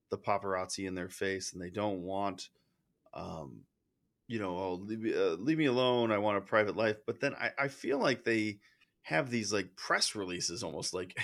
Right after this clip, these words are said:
<laughs> they, after, like, a football team loses or <laughs> something, and they talk about their personal lives. Yeah, and I don't know if it's,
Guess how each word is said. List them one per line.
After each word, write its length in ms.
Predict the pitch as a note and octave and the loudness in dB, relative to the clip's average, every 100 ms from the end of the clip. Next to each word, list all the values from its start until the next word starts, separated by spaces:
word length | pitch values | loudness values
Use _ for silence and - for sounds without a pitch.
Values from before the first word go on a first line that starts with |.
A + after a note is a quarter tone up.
| - | -8
<laughs> 160 | - | -10
they, 100 | C3+ | -4
after, 320 | B2+ C3+ C#3 G2+ | -2 0 0 0
like, 200 | G2 F#2+ | -2 -4
a 200 | F2+ - - _ _ _ | -6 -8 -16 _ _ _
football 400 | F#3+ G3+ A2 - | -2 2 2 2
team 320 | - A2 G2 | 0 0 0
loses 380 | F#2+ - F2+ B2 | -2 -2 -4 -2
or 60 | |
<laughs> 200 | - - | -2 0
something, 420 | D#3 - - D3+ - | 0 0 0 -2 -2
and 180 | A#2 A#2+ | -4 0
they 140 | A2+ | 0
talk 380 | A2 - D3+ E3+ | -2 0 0 0
about 240 | C#3 G#2 | -2 -4
their 120 | G2 G#2+ | -4 -6
personal 480 | - B2+ B2+ A2 | -4 -4 -2 -4
lives. 460 | G#2+ B2 G#2 G2+ - - - - - _ | 0 2 2 0 -4 -14 -18 -18 -20 _
Yeah, 160 | A2+ - | 2 4
and 160 | C3 B2+ | 4 6
I 80 | C3 | 8
don't 180 | D3 | 6
know 160 | C#3+ C3 | 6 4
if 120 | A#2+ | 4
it's, 300 | A2+ G#2+ - | 0 -2 -4